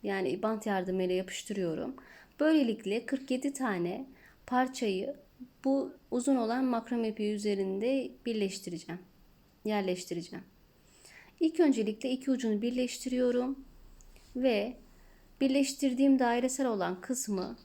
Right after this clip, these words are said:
ipin üzerine gelecek şekilde arasından geçiriyorum.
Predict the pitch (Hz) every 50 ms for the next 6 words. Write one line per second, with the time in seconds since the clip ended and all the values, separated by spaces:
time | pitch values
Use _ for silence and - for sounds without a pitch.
0 | - - - - - - - - 254 254 262 - 285 277 269 247 262 254 254 254
1 | 247 233 247 247 240 233 247 254 254 - - 220 208 - - 185 175 170 165 156
2 | - 226 - - - - - - - - - - - - - - - - - -
3 | - _ _ _ - _ _ - - _ - - - - - - - - - -
4 | - - - - 285 320 311 311 - 233 214 214 226 262 269 262 233 233 - -
5 | 202 196 180 170 - - 175